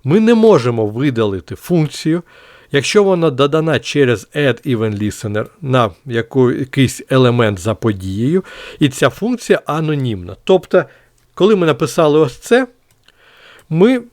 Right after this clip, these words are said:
поклали величезну свиню тим, хто спробує видалити цю функцію далі за кодом, тобто відмінити клік. І це треба розуміти.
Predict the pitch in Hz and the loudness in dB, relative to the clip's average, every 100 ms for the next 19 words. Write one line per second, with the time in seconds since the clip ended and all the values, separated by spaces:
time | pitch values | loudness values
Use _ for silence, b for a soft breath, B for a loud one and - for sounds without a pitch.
0 | _ - 139 139 139 160 170 151 - 123 | _ -2 -2 2 2 2 0 -6 -4 -2
1 | 135 - 202 160 - - 123 135 110 107 | 0 0 0 0 -4 -2 0 0 -2 -6
2 | - B B _ _ 190 233 - - 127 | -10 B B _ _ 2 2 0 -2 -2
3 | - 143 170 165 107 120 131 151 170 180 | 0 0 4 2 2 -2 2 2 2 -4
4 | 147 - 127 - 139 147 - 131 101 120 | -8 -6 -6 -2 -4 -2 -2 -2 2 0
5 | 135 143 107 127 - 139 104 - 135 - | 2 -2 -4 -4 0 0 0 -4 -4 -2
6 | 110 123 110 113 135 156 139 - 143 139 | -2 -2 -2 -2 -2 -4 -8 0 -2 -2
7 | - _ _ B B B B B 135 123 | -14 _ _ B B B B B -2 0
8 | 175 226 143 143 151 135 123 127 120 90 | 0 0 0 0 0 0 0 -2 -4 -6
9 | - | -12